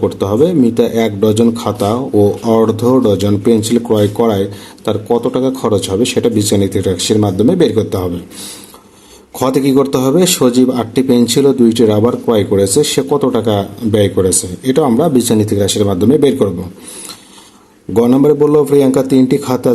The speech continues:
চারটি পেন্সিল, একটি রাবার ক্রয় করে দোকানদারকে একশো টাকার একটা নোট দিল, দোকানদার প্রিয়াঙ্কাকে কত টাকা ফেরত দেবে সেটাও আমরা বের করতে পারব। বারোটি,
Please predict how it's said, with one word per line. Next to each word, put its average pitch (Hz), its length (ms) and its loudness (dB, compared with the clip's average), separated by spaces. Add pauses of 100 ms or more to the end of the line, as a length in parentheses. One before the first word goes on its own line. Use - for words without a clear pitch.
চারটি 117 360 0
পেন্সিল, 120 400 2
একটি 117 140 -2 (100)
রাবার 117 340 2
ক্রয় 113 300 2
করে 107 160 4 (180)
দোকানদারকে 113 500 0 (140)
একশো 107 260 -4
টাকার 135 260 0
একটা 113 160 -2 (140)
নোট 131 140 2 (120)
দিল, 104 120 2 (160)
দোকানদার 117 440 2
প্রিয়াঙ্কাকে 110 480 0 (140)
কত 131 120 0 (120)
টাকা 143 200 -2
ফেরত 110 280 -2
দেবে 95 220 0
সেটাও 110 280 0
আমরা 98 180 0 (220)
বের 107 180 2
করতে 98 240 -2
পারব। 87 180 -6 (1600)
বারোটি, 98 480 -2